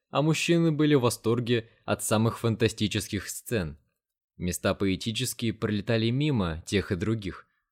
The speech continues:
большую частью незамеченные ими.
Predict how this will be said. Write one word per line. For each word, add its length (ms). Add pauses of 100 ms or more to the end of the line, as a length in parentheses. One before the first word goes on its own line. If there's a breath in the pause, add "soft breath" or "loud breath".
(140)
большую 540
частью 600
незамеченные 800
ими. 440